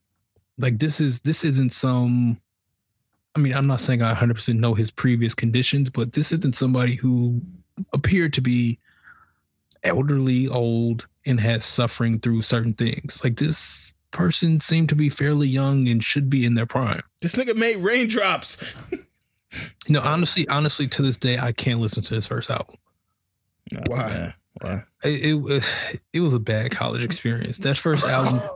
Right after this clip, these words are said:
Speaker 3: <laughs>
Speaker 1: that first album came out. Well, hold on, let me. Uh, my, my, my roommate used to, <sighs> he used to play the, the,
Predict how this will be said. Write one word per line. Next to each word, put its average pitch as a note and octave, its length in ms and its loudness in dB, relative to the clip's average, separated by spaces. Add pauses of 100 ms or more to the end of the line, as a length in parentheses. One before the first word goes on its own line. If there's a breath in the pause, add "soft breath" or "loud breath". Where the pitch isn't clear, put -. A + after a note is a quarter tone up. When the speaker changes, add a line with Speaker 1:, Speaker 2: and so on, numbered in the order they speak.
(140)
Speaker 3:
<laughs> - 240 -10
Speaker 1:
that D3+ 140 2
first D#3+ 340 -2
album C3 360 0
came B2+ 400 0
out. A#2+ 240 0
Well, D3 180 2
hold C3 300 -2
on, A2+ 200 -2
let A#2+ 100 -2 (360 loud breath)
me. B2+ 100 0 (140)
Uh, A2 80 -2
my, F3+ 200 0 (120)
my, E3 140 0 (120)
my C#3 140 2
roommate A#2+ 380 2
used A2 260 -2
to, - 240 -6 (760)
<sighs> - 60 -10 (680 loud breath)
he - 140 -2
used F3 180 2
to A#2 60 -2
play A#2+ 220 0
the, A#2 160 -4 (120)
the, A#2 180 0